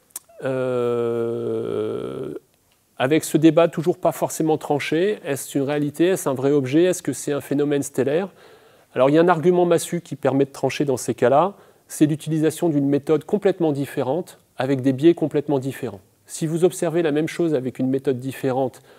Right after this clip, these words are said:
et avec des biais complètement différents, là, vous pouvez vous dire que, euh, l'observation et le, le résultat que vous interprétez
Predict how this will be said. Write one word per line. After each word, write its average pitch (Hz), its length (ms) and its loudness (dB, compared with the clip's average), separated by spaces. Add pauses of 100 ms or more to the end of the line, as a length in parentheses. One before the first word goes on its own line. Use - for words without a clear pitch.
(220)
et 120 80 -2
avec 120 180 -2
des 127 100 -2
biais 120 160 -4
complètement 160 460 -2
différents, 123 540 -6 (360)
là, 143 160 4
vous 151 140 -4
pouvez 139 260 -4
vous 127 140 -4
dire 147 260 -4
que, - 120 -6
euh, 151 800 -6
l'observation 120 880 -2
et 117 80 0
le, 110 240 -2
le 113 80 0
résultat 127 420 -2
que 123 60 -2
vous 117 160 -4
interprétez 120 640 -4